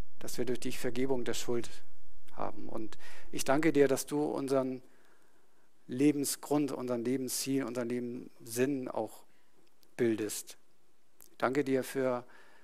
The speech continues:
für die Klarheit, dass wir hier sind, um an deinem Reich mitzubauen, um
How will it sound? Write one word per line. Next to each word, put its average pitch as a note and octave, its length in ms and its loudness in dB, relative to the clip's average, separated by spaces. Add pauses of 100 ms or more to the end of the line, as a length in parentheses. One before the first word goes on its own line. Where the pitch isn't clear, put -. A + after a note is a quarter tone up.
(380)
für C#3 160 -4
die C#3 100 2
Klarheit, C#3+ 540 2
dass - 180 -6
wir C#3 140 2
hier D3 280 0
sind, C#3 220 -4
um B2 400 -8
an C3 160 -6
deinem B2+ 220 -2
Reich A#2+ 320 -8
mitzubauen, G2+ 680 -8 (760)
um A#2+ 280 -10